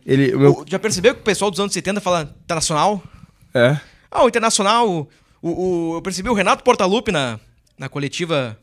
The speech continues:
Speaker 2: pós-Grenal, disse: ah, Internacional é um bom time,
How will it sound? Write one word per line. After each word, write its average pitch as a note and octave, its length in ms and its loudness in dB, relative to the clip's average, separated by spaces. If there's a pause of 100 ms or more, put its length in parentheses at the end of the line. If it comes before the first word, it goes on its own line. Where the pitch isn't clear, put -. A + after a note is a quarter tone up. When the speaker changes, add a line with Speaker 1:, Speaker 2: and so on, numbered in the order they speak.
(100)
Speaker 2:
pós-Grenal, D3+ 440 -4
disse: - 180 -6
ah, C3 440 -4
Internacional A3 600 -4
é D3 640 -4 (160)
um B2+ 340 -14 (380)
bom D#3+ 160 -6
time, B2 440 -10